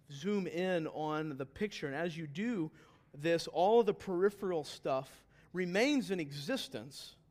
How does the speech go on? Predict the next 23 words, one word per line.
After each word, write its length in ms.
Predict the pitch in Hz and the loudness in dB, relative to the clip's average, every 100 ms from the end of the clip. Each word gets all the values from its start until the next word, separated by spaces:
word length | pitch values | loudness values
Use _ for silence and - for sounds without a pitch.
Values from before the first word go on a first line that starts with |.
| _ _ _ _ _ _ _ _ _ _ _ | _ _ _ _ _ _ _ _ _ _ _
but 80 | 180 | -4
the 80 | 170 | 0
main 240 | 185 220 | 2 0
subject 540 | 202 - 233 196 196 185 | 2 4 4 4 0 -2
is 100 | 160 | -6
becoming 380 | 180 202 185 | -4 -2 0
more 160 | 175 165 | 0 -2
clearly 420 | 160 208 190 165 | -2 -2 0 -2
seen, 600 | 151 - 233 214 143 127 | -6 -6 -4 -2 -4 -4
and 220 | 131 143 151 | -6 -4 0
that 200 | 180 175 | 0 0
which 160 | 170 | -6
is 100 | 170 | -6
in 80 | 165 | -6
the 60 | 139 | -6
peripheral 560 | - 202 - 139 127 | -4 -6 -4 -4 -4
is 140 | 123 127 | -4 -8
becoming 480 | 139 - 131 127 131 - _ _ _ _ _ _ | -14 -10 -10 -10 -12 -20 _ _ _ _ _ _
not 240 | 151 190 - | -6 -4 -4
able 380 | 131 120 110 87 - _ _ _ _ _ | -6 -6 -8 -10 -20 _ _ _ _ _
to 60 | 120 | -14
be 60 | |
seen. 320 | 107 - 110 | -12 -12 -14